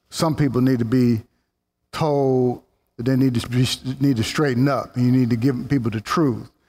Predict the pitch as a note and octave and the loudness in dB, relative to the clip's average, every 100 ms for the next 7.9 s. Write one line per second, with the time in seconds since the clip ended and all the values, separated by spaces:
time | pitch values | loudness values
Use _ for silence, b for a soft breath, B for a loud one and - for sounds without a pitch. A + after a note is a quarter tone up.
0 | _ _ B2+ A#2 - C#3 C3 A2+ B B | _ _ -4 -2 0 2 2 0 B B
1 | _ B2+ C#3+ C#3+ B2 A#2+ B2+ - A#2+ A2 | _ 0 2 2 0 -2 -4 -2 -2 -2
2 | B2 G#2+ G#2+ G2+ - D3+ D3 C3+ B2 A#2 | -2 -2 -6 -8 -6 -2 0 0 0 0
3 | B2+ G#2+ A#2 A#2+ A#2 A2 A2 G#2+ _ b | -2 -2 -2 0 0 0 -2 -4 _ b
4 | b A2 G#2+ - - D3+ B2+ C3 A#2+ G2+ | b -12 -10 -4 0 2 0 0 -2 0
5 | A#2 G#2+ G2+ - _ _ - A#2+ A2+ - | 0 0 -4 -12 _ _ -8 -2 -2 -2
6 | B2 A2 G#2+ C3 B2 A#2+ A#2 G#2 - - | -4 -2 -2 -2 0 0 -2 -4 -8 -10
7 | - _ - B2+ C#3 D3+ C#3+ A2+ G2 | -12 _ -4 -2 0 -2 -2 -4 -8